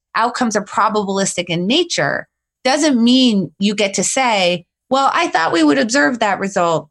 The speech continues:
five percent of the time when we actually observed it five percent of the time." Like in the case of the polling error with Clinton, you know, with that election, not Clinton particularly, across those three states, you don't wanna just say, "Well, you know, our polling is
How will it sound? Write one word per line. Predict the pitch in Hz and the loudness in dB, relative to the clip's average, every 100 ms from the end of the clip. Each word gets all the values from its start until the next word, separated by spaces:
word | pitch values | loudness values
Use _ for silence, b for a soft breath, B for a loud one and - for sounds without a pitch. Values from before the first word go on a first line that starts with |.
| _ - | _ -6
five | 170 165 | -4 -2
percent | 175 185 170 | -2 -2 -2
of | |
the | 196 | -4
time | 196 156 | -4 -4
when | 180 | -2
we | 180 | -2
actually | 170 175 190 180 - | -2 -2 -4 -4 -2
observed | 202 262 311 214 | -2 0 0 -2
it | 147 | -4
five | 170 | -8
percent | 165 165 170 165 | -6 -6 -4 -4
of | |
the | 160 | -6
time." | 160 170 | -6 -4
Like | 175 202 | -2 0
in | 180 | 0
the | 247 | 0
case | - 285 294 | 0 -2 -2
of | 220 | -2
the | 214 | -4
polling | - 254 294 262 | 0 2 4 4
error | 202 185 175 175 _ _ _ _ - | 2 2 0 -2 _ _ _ _ -4
with | 196 175 | -4 -2
Clinton, | - 302 - 175 175 - _ _ _ _ | 0 0 0 -8 -10 -16 _ _ _ _
you | 214 | -2
know, | 214 190 | 0 2
with | 214 208 | 2 0
that | 196 180 | 0 -2
election, | 160 214 247 - 180 165 | -2 -2 -4 -4 -2 -2
not | 175 - | -4 -4
Clinton | - 170 170 | -8 -6 -8
particularly, | 180 269 269 214 | -6 -6 -2 -2
across | 185 190 185 | 0 -4 -4
those | 190 175 | -6 -10
three | - 175 | -10 -8
states, | - 262 247 220 | -2 0 0 -2
you | |
don't | 214 254 | -2 0
wanna | 269 233 | 0 0
just | 202 - | -2 -2
say, | 208 190 _ _ - | -2 -2 _ _ -2
"Well, | 508 508 427 | 0 2 2
you | |
know, | 359 330 | 4 4
our | 311 262 - _ | 2 0 -6 _
polling | 294 320 302 294 | 2 2 2 2
is | 269 | 0